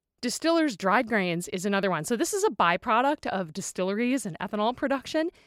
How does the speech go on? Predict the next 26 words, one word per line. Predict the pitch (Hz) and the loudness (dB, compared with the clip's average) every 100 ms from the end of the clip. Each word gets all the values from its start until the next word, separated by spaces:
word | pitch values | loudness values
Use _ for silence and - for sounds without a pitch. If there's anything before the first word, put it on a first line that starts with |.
| _ _ _ | _ _ _
And | - 254 262 269 269 262 | -4 0 2 4 2 0
it | 190 269 277 | -2 -2 -4
turns | - 392 480 320 | -8 -4 -2 2
out | 240 220 | 2 4
that | 240 220 | 2 0
it's | - 339 | 0 0
an | 440 - | -2 0
okay | 254 269 - 269 | 0 0 0 -2
protein | - 220 196 208 202 | 0 -2 0 -2 -2
source. | - 143 - | -2 -2 -2
Now, | 107 | -2
it's | 240 | 0
not | 240 254 349 | 0 0 2
as | 494 | 0
high | - - 269 | -4 -6 -4
quality | 269 - 180 170 165 147 135 | -4 -6 -2 0 0 -4 -8
as | |
something | - 156 156 180 160 | -8 -8 -6 -6 -8
like | 127 - | -10 -6
soy | 269 247 233 | -2 0 0
or | 160 | 0
alfalfa | 175 339 381 370 | 0 6 6 6
meal, | 247 240 226 _ _ _ _ | 2 2 2 _ _ _ _
but | - 285 | 0 0
it | 294 | -2
can | - 294 311 | -6 -2 0